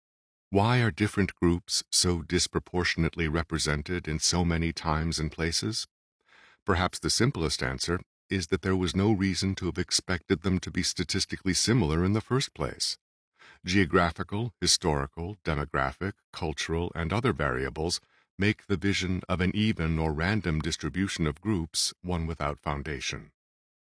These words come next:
Statistical disparities are, of course, not limited to racial groups or to male-female differences. Moreover, believers in the quest for cosmic justice often confuse the fate of statistical abstractions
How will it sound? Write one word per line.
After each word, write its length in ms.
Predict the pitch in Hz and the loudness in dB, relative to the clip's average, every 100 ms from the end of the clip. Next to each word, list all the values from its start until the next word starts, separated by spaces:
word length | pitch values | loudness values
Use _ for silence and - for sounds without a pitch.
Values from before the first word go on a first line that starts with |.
| _ _ _ | _ _ _
Statistical 640 | - 120 - 180 135 - 85 | 0 2 4 2 2 0 0
disparities 760 | 80 - 85 73 73 76 76 87 | 0 0 0 0 -2 -4 -4 -2
are, 140 | 85 | -2
of 120 | 82 | -2
course, 340 | - 95 87 92 | -4 -2 -2 0
not 240 | 82 - | -2 -2
limited 400 | 98 87 82 73 | -2 -2 -4 -10
to 80 | 78 | -8
racial 460 | 73 98 - 78 78 | -6 -4 -2 -4 -6
groups 520 | 76 64 - - - | -10 -12 -8 -6 -4
or 100 | 90 | -4
to 140 | 87 82 | -4 0
male-female 760 | 87 85 82 - 107 76 69 | 2 0 -2 -2 -2 -2 -4
differences. 680 | 71 71 65 60 - - - - _ _ _ - - _ | -6 -8 -8 -6 -6 -6 -8 -8 _ _ _ -20 -20 _
Moreover, 520 | 101 101 127 87 78 - _ - | 2 4 2 0 -2 -6 _ -4
believers 560 | 95 120 127 98 - | 0 2 2 0 2
in 80 | 82 | 0
the 80 | 78 | -2
quest 340 | - 87 - | -2 -2 -2
for 100 | - | -8
cosmic 520 | - 92 90 71 78 | -8 -4 -2 -2 -6
justice 520 | - 104 - 73 71 - _ | -4 -4 -4 -4 -4 -6 _
often 360 | 98 117 107 101 | -6 -4 -4 -2
confuse 720 | 92 87 - 127 80 73 - | -2 -2 0 0 0 -2 -2
the 100 | 90 | -4
fate 320 | - 92 87 | 0 -2 -2
of 100 | 82 | -4
statistical 720 | - 90 - 117 - 92 80 | -2 -4 -4 -6 -4 -6 -4
abstractions 840 | 73 73 - 127 127 - 73 73 | -4 -6 -6 -4 -4 -4 -4 -4